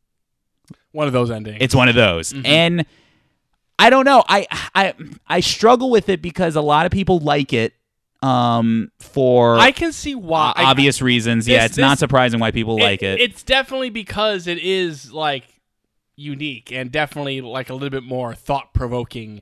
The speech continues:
Speaker 2: Sure.
Speaker 1: in that
Speaker 2: And
Speaker 1: way.
Speaker 2: this is a thought-provoking right down to the human characters. I would say that it, it is the most, I, I, and I would say, uh, it has strong, I,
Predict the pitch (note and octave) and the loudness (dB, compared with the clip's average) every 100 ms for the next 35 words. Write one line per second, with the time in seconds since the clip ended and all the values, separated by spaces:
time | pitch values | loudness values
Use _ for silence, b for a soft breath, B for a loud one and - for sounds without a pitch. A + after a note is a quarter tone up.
0 | _ - G#3+ A#2 D3 C#3 B2+ F3+ F#3 A3+ | _ 4 4 4 -2 -4 -2 0 4 2
1 | - - _ - G3+ A3 G#3 - F3+ - | 0 -14 _ 2 4 6 4 4 4 4
2 | D#3 D#3 D3+ D3+ B2+ B2+ D#3 C#3 D#3 D#3 | 2 0 0 -2 0 2 2 2 0 2
3 | D#3 B2+ C#3+ C3 A#2 B2+ A#2 A2+ A2 F#2 | 0 0 2 2 2 2 2 2 0 -2
4 | F#2+ G2+ G2+ - A2 G#2 G2+ F#2 G2+ F#2+ | 0 0 0 0 -2 0 -2 -4 -4 -4
5 | - G2+ - G#2+ G#2 A2+ A2+ A2 G2+ - | -6 -8 -6 -6 -6 -4 -2 -2 -4 -6
6 | G#2+ G2+ G2 F#2+ - A#2+ C3+ C3+ C3+ C3+ | -4 -2 -4 -4 -4 -2 -2 0 0 0
7 | - B2+ A#2 b b b b b _ B2 | 0 -4 -4 b b b b b _ -4
8 | A#2+ A2+ G#2+ G2+ _ _ _ _ _ _ | -2 0 -2 -6 _ _ _ _ _ _
9 | _ _ C3+ - B2+ C3 B2+ - - C3 | _ _ -4 0 2 2 0 -4 -4 0
10 | B2+ B2 - D#3+ | 2 2 -2 -8